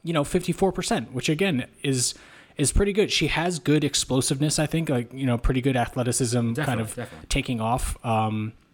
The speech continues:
Speaker 1: in her, in her attempts around the rim. So, yeah, we just maybe cleaning up that shot diet a little bit. Is that kind of what, what we're going at here?
Speaker 2: Definitely, definitely.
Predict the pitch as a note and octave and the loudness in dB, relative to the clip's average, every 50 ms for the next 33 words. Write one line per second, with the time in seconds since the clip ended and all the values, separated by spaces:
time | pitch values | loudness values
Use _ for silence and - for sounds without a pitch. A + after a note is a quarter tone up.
0 | _ _ _ _ - C#3 A#2+ A2+ - B2+ A#2+ A2 A2 G#2+ G#2+ - - - - G#2+ | _ _ _ _ -2 0 0 2 2 2 4 4 4 2 0 -2 -4 -6 -4 -2
1 | G#2+ A2+ A2+ G#2 - B2+ A#2 G#2+ - A#2+ A2+ A2 G#2+ G2+ G2 A2 A#2 A2 G2 G#2 | 0 0 0 0 0 -2 -2 -2 -2 -2 0 0 -2 -2 -2 -2 -2 -2 -2 -2
2 | - - - G#2 G2+ G2+ - - - - - - - - - _ _ _ _ _ | -2 -2 -2 -2 -2 -4 -6 -10 -20 -20 -20 -20 -20 -20 -20 _ _ _ _ _
3 | _ _ _ _ _ _ - G3+ G3 C#3+ A#2 - B2 D3 D3 D3+ D3+ D3 - _ | _ _ _ _ _ _ 2 2 2 2 2 -2 0 2 2 2 2 0 -4 _
4 | _ _ _ - - E3 D#3+ - - - F3+ F3+ E3+ E3+ F3+ F3+ F3+ F3+ - - | _ _ _ -2 0 2 2 2 2 2 2 2 4 4 4 4 4 2 2 -2
5 | - - _ _ _ _ _ _ _ _ _ _ - _ _ _ _ - - - | -6 -20 _ _ _ _ _ _ _ _ _ _ -20 _ _ _ _ -16 -6 0
6 | - F3+ F#3 F3 E3+ E3 D#3+ - - C#3+ C3+ - - B2 C#3+ C#3 - D3+ D#3 D3+ | 2 2 4 4 2 2 2 2 0 0 2 2 0 0 0 0 0 2 2 2
7 | D3+ D#3 D#3+ E3 D#3 F3 F3 D#3 A#2+ A2+ A#2 - - C3 B2 A#2+ A#2 A#2+ - - | 2 2 2 4 4 4 2 2 2 0 0 0 0 -2 0 0 0 0 0 -2
8 | - - - C3+ C3 A#2+ B2 B2 A#2+ B2+ B2+ C3 C3 B2+ B2+ B2+ C#3 C#3 C#3 C#3+ | -8 -4 -2 0 0 0 0 0 2 2 2 2 2 2 0 0 0 -2 -2 -4
9 | - _ _ _ _ _ _ _ - B2 B2+ A2 - F2+ E2+ D#2+ - _ - G2 | -8 _ _ _ _ _ _ _ -6 -4 -4 -4 -6 -10 -20 -20 -18 _ -12 -12
10 | F2 - D#2 D2 | -12 -14 -18 -20